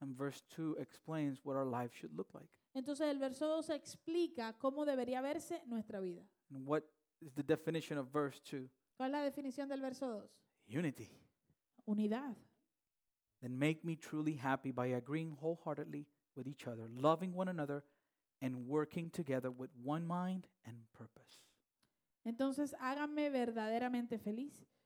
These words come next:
Speaker 2: poniéndose de acuerdo de todo corazón entre ustedes, amándose unos a otros y trabajando juntos con un mismo pensamiento y un mismo propósito.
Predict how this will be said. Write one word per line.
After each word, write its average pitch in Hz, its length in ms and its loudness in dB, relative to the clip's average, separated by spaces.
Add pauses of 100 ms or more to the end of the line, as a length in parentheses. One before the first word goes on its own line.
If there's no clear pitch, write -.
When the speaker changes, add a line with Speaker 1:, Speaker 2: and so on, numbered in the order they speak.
(160)
Speaker 2:
poniéndose 269 640 4
de 247 100 4
acuerdo 254 540 2
de 233 200 -2
todo 269 320 2
corazón 247 380 -4
entre 226 260 -2
ustedes, 294 640 -4 (340)
amándose 226 800 -2
unos 247 320 -4
a 214 120 -2
otros 220 520 -4 (300)
y 240 100 -6
trabajando 233 580 0
juntos 285 520 -2
con 233 260 0
un 269 200 0
mismo 285 440 -4
pensamiento 247 800 -4
y 240 100 -2
un 220 160 -4
mismo 220 500 -4 (320)
propósito. 208 680 -10